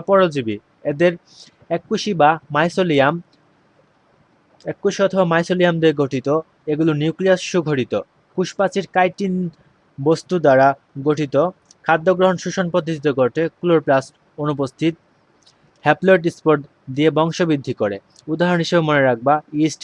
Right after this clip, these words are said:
পেনিসিলিয়াম এবং মাশরুম। তারপর একটা দেখো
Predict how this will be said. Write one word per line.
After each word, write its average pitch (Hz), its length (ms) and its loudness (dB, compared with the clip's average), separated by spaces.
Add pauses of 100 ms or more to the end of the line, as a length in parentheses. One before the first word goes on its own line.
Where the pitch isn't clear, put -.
পেনিসিলিয়াম 151 600 -2 (120)
এবং 160 120 -4 (120)
মাশরুম। 120 380 -6 (720)
তারপর 160 360 2 (100)
একটা - 260 0
দেখো 143 160 0